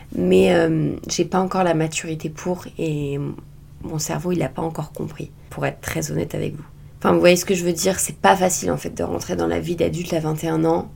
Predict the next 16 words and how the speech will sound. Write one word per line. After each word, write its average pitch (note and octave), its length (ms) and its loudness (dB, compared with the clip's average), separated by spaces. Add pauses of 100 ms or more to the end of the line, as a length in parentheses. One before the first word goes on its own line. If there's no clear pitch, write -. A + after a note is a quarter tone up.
(240)
surtout E3 380 -6
quand - 320 -4 (160)
tu - 120 -6
dépends D#3+ 280 2
que E3+ 180 -6
de F3 80 4
toi E3+ 360 2 (160)
et - 400 0
de D#3 140 -2
toi, D#3+ 440 2
en D3+ 80 -4
fait. - 380 -6 (560)
Donc, E3 400 -2
pour - 220 -4
ce - 120 -2
faire, F3+ 400 0